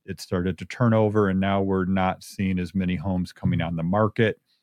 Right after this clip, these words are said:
Um, it's gonna be interesting to see how this week is because we had that big drop in mortgage rates. So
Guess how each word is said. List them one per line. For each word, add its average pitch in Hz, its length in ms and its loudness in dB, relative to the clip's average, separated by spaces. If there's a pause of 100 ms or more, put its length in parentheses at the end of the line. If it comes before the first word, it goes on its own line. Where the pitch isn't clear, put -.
(320)
Um, 87 440 -2
it's 101 100 -14
gonna 104 120 2
be 98 140 2
interesting 101 460 -2
to 92 60 -4
see 98 240 -2
how 95 160 2
this 101 300 2
week 110 240 2
is 107 160 2
because 95 360 -4
we 87 100 -4
had 90 160 -2
that 85 200 -4
big 85 200 -2
drop 87 500 0
in 85 200 -8
mortgage 85 380 -4
rates. - 300 -12
So 90 240 2